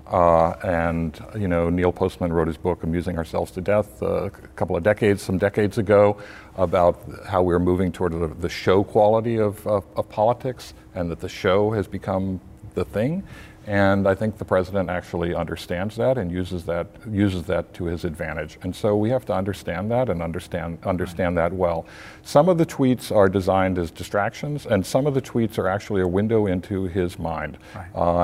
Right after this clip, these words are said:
Speaker 1: and I think it's important that we <clears throat> understand what his thinking is, and a lot of those tweets are a precursor to actual policy.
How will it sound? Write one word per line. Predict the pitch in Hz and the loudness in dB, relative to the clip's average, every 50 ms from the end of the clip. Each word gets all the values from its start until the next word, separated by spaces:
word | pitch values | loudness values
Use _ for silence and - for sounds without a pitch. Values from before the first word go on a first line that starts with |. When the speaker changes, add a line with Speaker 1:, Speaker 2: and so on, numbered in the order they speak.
| 90 95 | 2 2
Speaker 1:
and | 90 90 | 0 0
I | 92 | 0
think | 90 - 107 98 | 0 0 -2 -4
it's | 101 - - | -4 -4 -4
important | 104 95 - - 95 98 101 - 120 | -4 -4 -2 0 0 2 2 2 2
that | 110 - | 4 6
we | 101 92 82 - | 8 8 8 6
<clears throat> | 92 | 4
understand | 90 87 85 - - 101 92 90 90 | 2 -2 -4 -6 -4 -4 -2 -2 -2
what | 82 85 85 | -2 -2 -2
his | 80 - | -4 -6
thinking | - - 104 104 131 120 | -6 -6 -4 -2 -2 -2
is, | 113 120 135 131 - | -2 -2 -2 -2 -2
and | 107 90 90 90 - - - - - - | -4 -4 -4 -6 -8 -12 -18 -20 -12 -6
a | - 87 | -2 2
lot | 87 95 101 120 | 6 8 8 8
of | 135 123 | 8 6
those | 117 117 107 | 4 2 2
tweets | - - - 104 98 95 85 - - | 0 -2 -2 0 0 0 -2 -2 0
are | 90 87 85 85 85 82 85 85 95 | 4 6 6 8 6 6 4 4 2
a | 82 80 80 | 2 2 0
precursor | - - - 127 127 - - 90 87 - - - 87 | 0 -2 -4 -4 -2 0 0 0 0 0 -2 -4 -4
to | 82 - - - | -2 -2 -4 -4
actual | 82 87 - - - 101 92 87 87 | -4 -4 -6 -6 -4 -2 -2 -2 -2
policy. | - - - 80 78 78 85 - - - - - | -4 -4 -4 -4 -2 -2 -2 -4 -6 -12 -12 -12